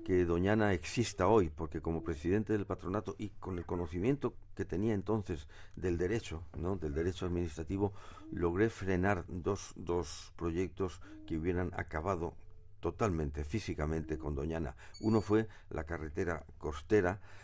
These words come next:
eh, desde, desde Huelva a, a Cádiz, eh, sobre las dunas y sobre la playa, eh, salvaje de, virgen de Doñana, ¿no? Lo conseguí parar simplemente no sometiéndolo a informe del patronato, que hubiera salido favorable.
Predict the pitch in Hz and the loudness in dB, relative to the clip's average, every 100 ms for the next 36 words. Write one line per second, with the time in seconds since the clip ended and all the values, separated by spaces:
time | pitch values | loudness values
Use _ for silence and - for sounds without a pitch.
0 | - - 78 78 78 78 76 - 73 76 | -10 -2 2 4 4 4 2 0 -2 0
1 | 76 69 69 69 - - 71 71 67 69 | 0 0 0 -2 -4 -6 -2 0 0 0
2 | 73 92 87 71 67 65 67 62 - 71 | 2 2 2 0 -2 -2 -2 -4 -4 0
3 | 95 95 101 - - - - - 76 73 | 2 4 2 -2 -12 -14 -14 -4 -2 0
4 | 71 76 - 82 80 80 80 104 113 110 | -2 -2 0 2 2 0 2 2 4 2
5 | - 78 80 71 71 90 87 82 73 73 | -2 -4 -2 0 0 0 0 0 -2 -6
6 | 73 73 - 73 69 73 76 71 65 58 | -8 -8 -6 -4 -2 -2 -2 -2 -2 -4
7 | 58 87 - 80 64 67 65 69 73 - | -4 -2 -2 -2 -2 -2 -2 -2 -2 -2
8 | 67 98 - - - - - 95 101 98 | -4 -4 -6 -12 -16 -12 -2 4 4 4
9 | 92 90 95 135 120 123 127 - - 107 | 2 0 0 2 2 2 0 -6 -6 -2
10 | 101 98 104 101 113 - - 87 92 104 | 0 2 2 2 0 0 -6 0 2 2
11 | - - - 85 82 98 101 98 98 - | -2 -8 -4 -4 0 0 2 2 0 -2
12 | 80 80 78 95 90 87 78 73 78 71 | -4 -4 -4 -2 0 0 -2 -2 -4 -2
13 | 82 90 71 - 76 92 113 92 95 92 | -2 -2 -6 -4 -2 0 -2 -2 0 0
14 | 73 65 76 92 65 | 0 -2 0 -2 -2